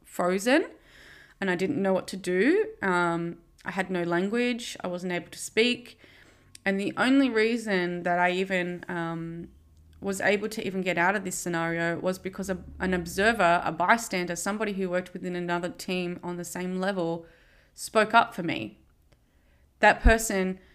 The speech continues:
interjected into the cycle that she could see was continuously turning around,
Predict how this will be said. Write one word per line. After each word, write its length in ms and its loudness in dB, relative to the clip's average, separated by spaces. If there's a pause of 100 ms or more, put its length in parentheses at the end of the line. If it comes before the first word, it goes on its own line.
(240)
interjected 680 0
into 300 -4
the 540 -4
cycle 420 0
that 140 -2
she 160 -6
could 180 -14
see 240 -6
was 140 -8
continuously 580 -8
turning 300 -4
around, 440 -2